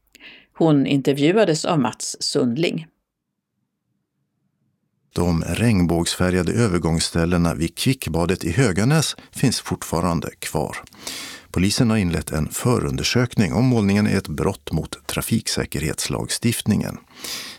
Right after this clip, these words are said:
Speaker 2: Det säger kommunpolis Helene Alexandersson i Höganäs till Skånes taltidning. Det var i våras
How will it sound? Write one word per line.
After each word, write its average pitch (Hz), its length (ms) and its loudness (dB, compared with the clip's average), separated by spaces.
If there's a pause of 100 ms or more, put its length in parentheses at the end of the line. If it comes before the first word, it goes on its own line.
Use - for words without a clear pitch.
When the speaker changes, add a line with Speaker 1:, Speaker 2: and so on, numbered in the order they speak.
Speaker 2:
Det 80 120 0
säger 76 300 -2
kommunpolis 80 920 0
Helene 76 360 -2
Alexandersson 85 720 2
i - 20 4
Höganäs 92 540 0
till - 280 -4
Skånes - 600 -6
taltidning. 67 800 -6 (840)
Det 90 100 -2
var 85 100 2
i 87 60 2
våras 101 520 0